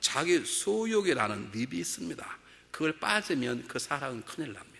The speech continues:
자기가, 자기로부터 시작된 사랑이 거절되면 그것은 증오와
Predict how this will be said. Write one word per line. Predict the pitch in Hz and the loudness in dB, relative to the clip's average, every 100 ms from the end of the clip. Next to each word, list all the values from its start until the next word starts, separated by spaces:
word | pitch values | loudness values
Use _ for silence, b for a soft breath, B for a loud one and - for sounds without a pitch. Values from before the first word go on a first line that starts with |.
| - _ _ b b b b b - | -20 _ _ b b b b b -10
자기가, | - 127 139 143 143 | -4 0 2 0 0
자기로부터 | - 107 143 175 175 - | 0 2 8 8 6 0
시작된 | - 156 156 139 | -4 0 0 0
사랑이 | - 139 143 131 | 0 0 0 -2
거절되면 | 110 110 110 104 98 98 98 - B B | 0 0 2 0 -4 -6 -8 -12 B B
그것은 | - 113 - 107 | -8 -6 -4 -4
증오와 | - - 170 160 151 139 135 143 | 2 4 6 6 4 2 2 0